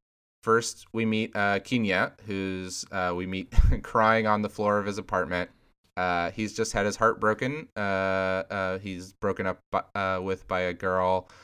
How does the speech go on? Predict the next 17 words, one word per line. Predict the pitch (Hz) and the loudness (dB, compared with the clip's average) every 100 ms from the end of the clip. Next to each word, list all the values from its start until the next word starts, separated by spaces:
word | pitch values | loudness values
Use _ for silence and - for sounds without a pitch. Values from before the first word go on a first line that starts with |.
| - _ | -20 _
and | - 92 | -8 -8
Kinya | - 120 113 110 107 104 - | -4 0 2 4 4 2 -4
seems | - 101 98 - | -8 -6 -2 4
affable, | 185 170 156 165 160 147 143 | 4 2 2 4 4 2 0
I'd | 143 | -2
say, | 135 147 135 | 0 2 2
but | 131 113 101 | 2 0 0
sort | - 110 | 0 0
of | 107 101 92 | 2 0 -2
dumb | 107 110 107 | 0 0 0
and | 98 | -4
pathetic. | 98 104 104 104 - - _ - - _ | -4 0 2 2 -2 -16 _ -20 -20 _
Uh, | 95 92 92 | -6 -2 -2
he | 92 101 | -2 -6
wanders | 92 98 101 101 95 | -2 -2 -2 -4 -4
around | 98 95 92 92 | 0 2 2 0
night, | 95 | 0